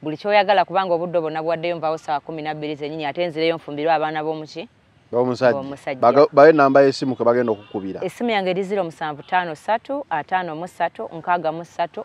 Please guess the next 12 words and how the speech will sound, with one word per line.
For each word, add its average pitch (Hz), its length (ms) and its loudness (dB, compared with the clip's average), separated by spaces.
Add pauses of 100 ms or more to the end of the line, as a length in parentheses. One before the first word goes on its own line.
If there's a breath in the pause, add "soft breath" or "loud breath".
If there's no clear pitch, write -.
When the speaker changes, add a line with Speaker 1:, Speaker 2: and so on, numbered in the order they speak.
Speaker 1:
asatu 147 460 -8
mu 151 160 -10
nnya. 151 340 -8 (340 soft breath)
Speaker 2:
Mm. 233 60 0
Speaker 1:
Obuzibu 262 520 6
bwonna 226 340 2
bw'oyina 208 480 0
nga 180 120 2
gw'owulira 170 640 -2
nti 151 240 -10 (580 soft breath)
bukumazeeko 247 640 4
emiki? 208 440 -4